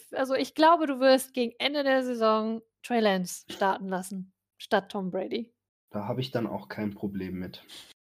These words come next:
Speaker 2: Ja, wie, wie gesagt, die, die Schwäche meines Teams sehe ich bei den Running Backs,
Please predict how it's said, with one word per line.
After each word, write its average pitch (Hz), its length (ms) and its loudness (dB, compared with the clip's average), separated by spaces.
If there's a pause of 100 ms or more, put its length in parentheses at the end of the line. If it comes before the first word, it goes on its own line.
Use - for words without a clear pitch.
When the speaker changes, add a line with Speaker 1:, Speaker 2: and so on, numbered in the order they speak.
(1400)
Speaker 2:
Ja, 107 320 -4
wie, 135 360 -2
wie 156 120 2
gesagt, 139 420 4
die, 123 280 -2
die 127 140 -2
Schwäche 139 360 0
meines 147 420 0
Teams 135 380 -2
sehe 127 240 0
ich - 280 -6
bei 123 100 0
den 120 220 0
Running 113 360 -2
Backs, 98 480 -10